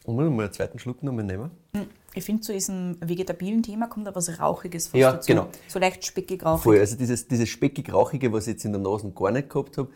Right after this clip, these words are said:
Speaker 2: Richtig.
Speaker 1: ist da jetzt am Gaumen sehr wohl da.
Speaker 2: Genau.
Speaker 1: Und zu dem Nussigen kommt auch noch fast was so ein bisschen Pfeffriges hintasse. Dieses ganze würzige
Speaker 2: Ja.
Speaker 1: Thema. Und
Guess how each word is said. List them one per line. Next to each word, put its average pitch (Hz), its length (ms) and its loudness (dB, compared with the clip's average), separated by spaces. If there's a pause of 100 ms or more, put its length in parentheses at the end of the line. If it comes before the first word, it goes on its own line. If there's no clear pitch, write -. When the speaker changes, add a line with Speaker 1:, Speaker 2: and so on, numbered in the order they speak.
(140)
Speaker 2:
Richtig. 196 280 -4
Speaker 1:
ist - 140 -6
da 110 80 6
jetzt 110 160 0
am 113 100 2
Gaumen 98 320 0
sehr 92 160 -2
wohl 90 200 -2
da. 87 160 -6 (120)
Speaker 2:
Genau. 170 220 -6 (1800)
Speaker 1:
Und 110 260 -2 (580)
zu - 120 -2
dem 110 260 2
Nussigen 143 400 0
kommt 131 240 -4
auch 98 80 2
noch 117 120 -2
fast 113 220 -6
was 107 180 -8
so 113 100 -6
ein 101 40 -8
bisschen 110 240 -10
Pfeffriges 160 580 -4
hintasse. 165 600 -6 (180)
Dieses 123 180 0
ganze 117 360 -2
würzige 165 400 2
Speaker 2:
Ja. - 80 -
Speaker 1:
Thema. 156 320 0 (1400)
Und 117 300 -4